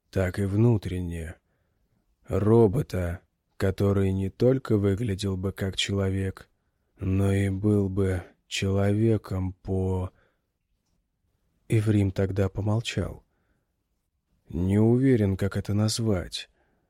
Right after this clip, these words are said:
Разум? Но пока так и не решено,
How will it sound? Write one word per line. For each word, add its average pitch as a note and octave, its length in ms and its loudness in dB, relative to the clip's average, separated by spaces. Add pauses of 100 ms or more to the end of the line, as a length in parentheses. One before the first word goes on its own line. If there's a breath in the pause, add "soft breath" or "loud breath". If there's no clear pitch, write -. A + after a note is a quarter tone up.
(680)
Разум? F#2 920 -2 (1300)
Но A2 420 2
пока C3 460 0
так A#2 320 -2
и A2 80 2
не A2 140 2
решено, A2+ 760 2